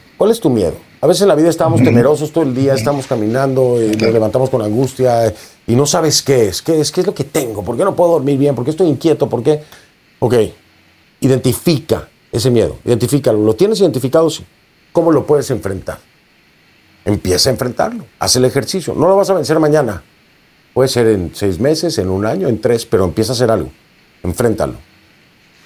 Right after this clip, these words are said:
Speaker 1: Y al final del camino lo vas a superar. Y después, el que sigue.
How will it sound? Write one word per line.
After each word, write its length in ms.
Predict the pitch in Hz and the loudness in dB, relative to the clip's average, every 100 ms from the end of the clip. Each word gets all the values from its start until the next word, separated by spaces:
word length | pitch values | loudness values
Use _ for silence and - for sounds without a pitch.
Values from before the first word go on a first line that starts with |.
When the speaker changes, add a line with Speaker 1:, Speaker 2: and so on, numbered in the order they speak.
| - - - | -20 -10 0
Speaker 1:
Y 120 | 117 | 2
al 160 | 113 | 2
final 300 | 107 123 185 | 0 0 0
del 100 | 226 | 0
camino 280 | 151 156 190 | 0 2 2
lo 60 | 135 | 2
vas 120 | 127 | 0
a 40 | 127 | -2
superar. 440 | 117 67 - - - _ _ _ _ _ | -6 -6 -6 -10 -20 _ _ _ _ _
Y 80 | 131 | 0
después, 400 | 131 131 - 165 110 | 2 2 0 -2 -2
el 120 | 101 | -4
que 120 | 101 | -4
sigue. 320 | - 104 76 | -4 -6 -8